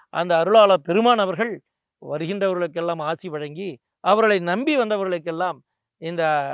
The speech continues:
அ, அருளை வழங்கி, அவ்வுலகத்துக்கு உண்டான பெரிய செயலை எங்கள் குருபெருமான் அவர்கள், எங்களுடைய பிரம்மபிரகாச மெய்வழிச்சாலை ஆண்டவர்கள் இதை செய்து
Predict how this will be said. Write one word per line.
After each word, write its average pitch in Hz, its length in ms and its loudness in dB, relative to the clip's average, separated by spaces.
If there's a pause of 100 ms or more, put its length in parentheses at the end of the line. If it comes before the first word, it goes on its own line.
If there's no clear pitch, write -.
(360)
அ, 135 280 -6
அருளை 180 400 -2
வழங்கி, 175 540 -6 (400)
அவ்வுலகத்துக்கு 170 640 -4
உண்டான 151 400 -10 (100)
பெரிய 190 400 -4
செயலை 165 560 -8 (180)
எங்கள் 139 360 -12
குருபெருமான் 147 420 -12
அவர்கள், 139 500 -14
எங்களுடைய 143 520 -8 (340)
பிரம்மபிரகாச 170 580 -2
மெய்வழிச்சாலை 147 520 -6
ஆண்டவர்கள் 190 420 -6
இதை 147 140 -6
செய்து 170 440 -6